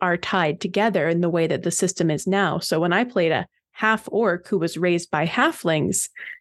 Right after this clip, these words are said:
I didn't get any of the halfling traits, um, or skills. Um, just like not all dwarves are really interested in mining and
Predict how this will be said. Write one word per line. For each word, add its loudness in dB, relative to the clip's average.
I 0
didn't 0
get 0
any 2
of -2
the 0
halfling 0
traits, 0
um, 0
or 2
skills. -2
Um, 2
just 0
like 0
not 2
all 0
dwarves 0
are 2
really 2
interested 0
in 2
mining 2
and -2